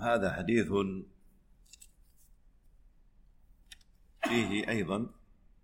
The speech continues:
مثال على ما مر في الحديث السابق في اتباع من كان قبلنا من الأمم من اليهود والنصارى والنهي عن اتباعهم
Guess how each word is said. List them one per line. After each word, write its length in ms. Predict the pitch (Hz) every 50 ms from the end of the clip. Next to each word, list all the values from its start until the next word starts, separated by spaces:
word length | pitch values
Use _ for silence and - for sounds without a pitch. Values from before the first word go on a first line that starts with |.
| - - - - - - - - - - - _ - - - - - - -
مثال 480 | 127 147 165 156 104 85 - - - - - - - - - - -
على 280 | 95 101 98 101 110
ما 340 | 117 104 104 104 110 - - - - -
مر 360 | 104 113 104 87 90 98 104
في 380 | - - 98 95 95 - - -
الحديث 360 | - - - 92 - 95 87
السابق 600 | - - - - 110 104 101 87 95 101 - - - - - - - - - - - - _ -
في 60 | -
اتباع 580 | - - - 90 78 - 98 98 95 95 - - - - - - - - - - - - - - _ - - _ _ - _ - - - -
من 160 | 92 98 92
كان 280 | - - 110 101 92 87
قبلنا 680 | 87 - 117 110 98 98 95 92 90 92 104 - - - - _ - - -
من 120 | 92 90
الأمم 480 | 87 85 69 104 104 101 104 107 113 - - - - -
من 180 | 95 98 90
اليهود 420 | 82 82 82 85 92 107 104 90 87
والنصارى 640 | 87 87 85 87 90 82 - 117 104 92 90 90
والنهي 520 | 101 113 - 95 87 92 104 127 117 101 92
عن 120 | 92 92
اتباعهم 680 | 92 - - 98 92 98 110 104 92 98 101 120 131